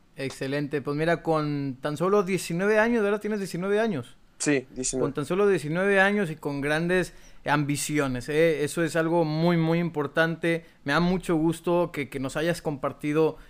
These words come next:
Speaker 1: eh, eh, tus, tus ambiciones, tus proyecciones, ¿verdad? Lo que quieres llegar a ser, lo que una parte es, este, Chava y lo que ot-, la otra parte que es Chava Wars, ¿verdad? Lo que uno,
Speaker 2: Sí,
Speaker 1: uno
Speaker 2: exacto.
Speaker 1: quiere,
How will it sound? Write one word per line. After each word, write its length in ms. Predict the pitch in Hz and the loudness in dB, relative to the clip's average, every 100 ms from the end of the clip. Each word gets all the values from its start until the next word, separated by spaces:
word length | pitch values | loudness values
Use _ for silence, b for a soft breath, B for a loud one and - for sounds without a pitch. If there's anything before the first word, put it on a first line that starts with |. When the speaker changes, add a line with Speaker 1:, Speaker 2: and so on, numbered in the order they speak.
| b b | b b
Speaker 1:
eh, 260 | 127 123 120 | -6 -4 -4
eh, 260 | 127 117 - | -6 -6 -8
tus, 400 | 170 156 - - - | -6 -6 -8 -16 -6
tus 280 | 175 160 - | -2 0 2
ambiciones, 840 | 151 147 135 160 170 170 170 165 | 2 0 -2 0 0 2 0 0
tus 140 | 147 | -6
proyecciones, 960 | - 147 135 131 - - 160 156 151 147 | -6 -6 -4 -6 -8 -2 0 0 -2 -2
¿verdad? 220 | 139 147 | 0 0
Lo 160 | 143 135 | -2 -4
que 80 | 120 | -10
quieres 360 | 143 147 151 | -4 0 0
llegar 320 | 135 131 135 | -2 -2 -2
a 60 | 139 | -4
ser, 360 | - 135 139 - b b b | -4 -2 -2 -4 b b b
lo 200 | 131 131 | -6 -4
que 80 | 139 | -2
una 280 | 156 196 190 | 2 2 4
parte 480 | 185 180 190 175 | 2 4 2 4
es, 240 | 185 - - | 2 0 -4
este, 360 | 151 - 131 - | -6 -4 -10 -6
Chava 360 | - 175 180 | 2 4 4
y 20 | |
lo 140 | 156 143 | 2 0
que 80 | 139 | -2
ot-, 180 | 147 139 | -4 -2
la 180 | 139 | -4
otra 220 | 135 135 160 | -4 -4 -6
parte 200 | 143 139 | -8 -8
que 80 | 147 | -8
es 120 | - | -4
Chava 320 | - 143 131 | 0 0 0
Wars, 340 | 120 120 117 | -2 -6 -8
¿verdad? 280 | 120 120 131 | -12 -6 -4
Lo 140 | 127 123 | -4 -8
que 80 | |
uno, 300 | 123 131 143 | -8 -4 -4
Speaker 2:
Sí, 160 | 139 143 | -2 0
Speaker 1:
uno 140 | 131 | 2
Speaker 2:
exacto. 400 | 127 127 131 123 | 2 2 0 0
Speaker 1:
quiere, 220 | 127 123 | -6 -8